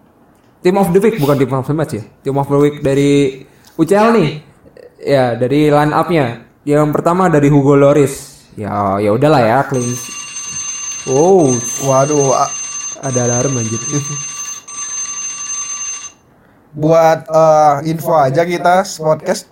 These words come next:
Speaker 2: jam dua ya, Bang.
Speaker 1: Oh ya, oke,
Speaker 2: Ya,
Speaker 1: guys.
Speaker 2: jam dua.
Speaker 1: Kita, kita
Speaker 2: Pagi-pagi
Speaker 1: podcast.
Speaker 2: nih, ha.
Speaker 1: Kita podcast dari, eh, jam dua, guys. Jadi,
Speaker 2: Hmm.
Speaker 1: eh, gue ulangi lagi ya, kalau emang,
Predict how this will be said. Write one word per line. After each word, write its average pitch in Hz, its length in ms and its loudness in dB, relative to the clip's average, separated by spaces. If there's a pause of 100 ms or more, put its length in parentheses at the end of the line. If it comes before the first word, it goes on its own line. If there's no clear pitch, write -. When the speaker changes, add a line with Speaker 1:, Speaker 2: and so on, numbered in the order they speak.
Speaker 2:
jam 139 220 -4
dua 139 260 2
ya, 127 160 2
Bang. 120 220 -8 (160)
Speaker 1:
Oh 139 100 0
ya, 135 160 4
oke, 113 160 0
Speaker 2:
Ya, 123 140 0
Speaker 1:
guys. 123 160 2
Speaker 2:
jam 135 80 -4
dua. 135 100 -2
Speaker 1:
Kita, 131 120 2 (100)
kita 156 160 2
Speaker 2:
Pagi-pagi 180 260 2
Speaker 1:
podcast. 180 220 2
Speaker 2:
nih, 185 160 -2
ha. 135 160 -6 (240)
Speaker 1:
Kita 135 180 2
podcast 131 380 -2 (240)
dari, 120 240 -6
eh, 120 180 -6
jam 113 140 -6
dua, 123 180 0
guys. 113 200 -2 (120)
Jadi, 135 300 2
Speaker 2:
Hmm. 120 260 -10 (300)
Speaker 1:
eh, 127 180 -2
gue 127 140 2
ulangi 143 260 4
lagi 143 220 2
ya, 135 100 6
kalau 127 240 2
emang, 127 320 0